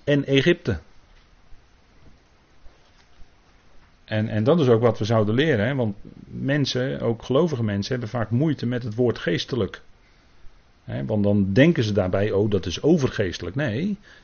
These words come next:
geestelijk tegen de dingen aankijken. Hè, als je dat leert als gelovige, maar dat, dat, daar is groei voor nodig. Daar is eerst groei in de erkenning van zijn wil voor nodig.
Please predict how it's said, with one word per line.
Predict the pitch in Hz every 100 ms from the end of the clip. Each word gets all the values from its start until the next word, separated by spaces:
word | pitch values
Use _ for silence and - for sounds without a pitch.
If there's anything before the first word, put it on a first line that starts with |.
| -
geestelijk | - 277 247 - 113 -
tegen | - 101 95
de | 95
dingen | 85 82 85
aankijken. | 82 82 82 82 - - _ _ - - - - -
Hè, | - 120 190
als | 113
je | 117
dat | 113 151
leert | 131 160 175 139 190 -
als | 120 110
gelovige, | 123 117 107 101 104 160 196
maar | 180 131
dat, | 127 120 113
dat, | 127
daar | 131 131 135
is | 131
groei | - 202 185
voor | 117
nodig. | 110 95 113 165
Daar | 135
is | 127
eerst | 143 117
groei | - 151 160 135
in | 123
de | 120
erkenning | 123 113 170 143 113
van | 117
zijn | 104 120
wil | 127 170
voor | 110 107
nodig. | 92 101 196 -